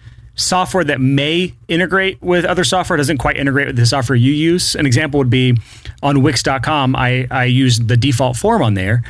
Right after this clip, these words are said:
but that form doesn't necessarily integrate with Close dot I O, the C R M. But through Zapier,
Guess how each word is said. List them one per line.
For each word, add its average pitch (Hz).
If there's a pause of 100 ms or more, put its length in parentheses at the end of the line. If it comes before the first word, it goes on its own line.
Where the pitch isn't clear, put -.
(280)
but 131
that 165
form 160
doesn't 139
necessarily 139 (100)
integrate 131
with 117
Close 127
dot 120
I 117
O, 127
the 101
C 120
R 110
M. 113 (420)
But 135
through 147
Zapier, 135